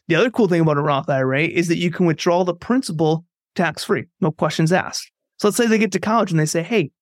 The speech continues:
I need some money. I need some extra cash." Well, they could withdraw the principal from that Roth I R A if they had no other options to go for that. Again, we'd rather have that thing sit and grow tax-free forever,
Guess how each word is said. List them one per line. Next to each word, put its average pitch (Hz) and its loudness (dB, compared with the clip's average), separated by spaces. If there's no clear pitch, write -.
I 196 -2
need 220 2
some 190 0
money. 180 -2
I 175 0
need 180 2
some 185 0
extra 175 -4
cash." 165 -6
Well, 170 2
they 170 2
could 165 -2
withdraw 175 0
the 156 -2
principal 233 -2
from 170 0
that 156 -2
Roth 143 -2
I 143 -6
R 135 -4
A 135 0
if 143 -4
they 151 -2
had 147 0
no 147 2
other 147 0
options 139 -4
to - -8
go 127 -2
for - -8
that. - -4
Again, 160 0
we'd 170 2
rather 208 2
have 170 2
that 147 -2
thing 165 0
sit - -6
and 151 -6
grow 156 0
tax-free 151 -4
forever, 156 0